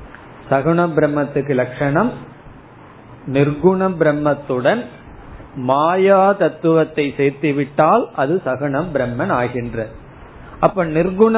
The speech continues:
பிரம்மத்துக்கு என்ன லட்சணம்னா, நிர்குணம் பிரம்ம,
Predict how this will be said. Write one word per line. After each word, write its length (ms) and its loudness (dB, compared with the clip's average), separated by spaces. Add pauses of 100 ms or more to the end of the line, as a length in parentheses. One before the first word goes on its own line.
பிரம்மத்துக்கு 680 -2
என்ன 240 -2
லட்சணம்னா, 720 -4 (1300)
நிர்குணம் 680 2
பிரம்ம, 440 0